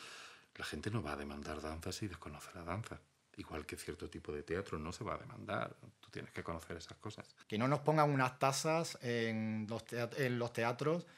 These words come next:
Speaker 2: que son una burrada y que, y que impiden que cualquiera se pueda, que cualquier persona que haga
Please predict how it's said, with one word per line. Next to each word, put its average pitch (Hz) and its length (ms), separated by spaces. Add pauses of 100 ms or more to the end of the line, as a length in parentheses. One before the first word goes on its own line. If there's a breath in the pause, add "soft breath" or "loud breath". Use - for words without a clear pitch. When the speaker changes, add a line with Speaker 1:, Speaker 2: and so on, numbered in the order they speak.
(480 loud breath)
Speaker 2:
que 107 120
son 135 640 (380)
una 139 220
burrada 143 640
y 131 100
que, 113 340 (140)
y 113 160
que 107 180
impiden 123 500
que 151 120
cualquiera 123 420
se 139 140
pueda, 135 340
que 123 80
cualquier 107 400
persona 127 380
que 127 160
haga 123 300